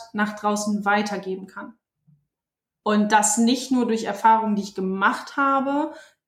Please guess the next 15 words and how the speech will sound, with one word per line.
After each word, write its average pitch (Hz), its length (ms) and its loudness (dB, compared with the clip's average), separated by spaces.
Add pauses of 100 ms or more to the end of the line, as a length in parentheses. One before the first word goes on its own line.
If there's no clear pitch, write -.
(100)
damals, 269 920 2 (220)
sondern 220 720 2 (680)
über 220 220 4
mein 196 220 2
ganzes 214 460 0
Leben 240 360 4
bis 202 220 -2
jetzt 208 300 0
verteilt. 196 800 0 (180)
Also 185 260 -2
ich 185 180 -2
höre 220 120 4
ja 208 220 4
nicht - 180 -4
auf, 208 360 0